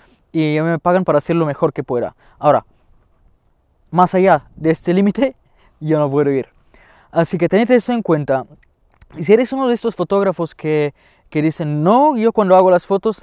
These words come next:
que nadie haga fotos, eh, porque me va a robar la,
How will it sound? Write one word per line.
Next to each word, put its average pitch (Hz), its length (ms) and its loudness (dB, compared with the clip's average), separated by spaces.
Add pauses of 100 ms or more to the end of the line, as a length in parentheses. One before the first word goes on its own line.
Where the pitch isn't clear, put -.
que 170 80 -6
nadie 165 200 0
haga 160 160 2
fotos, 170 480 -6 (380)
eh, 151 240 2
porque 156 260 -2
me 147 80 -2
va 165 140 4
a 165 40 2
robar 160 320 4
la, 139 440 4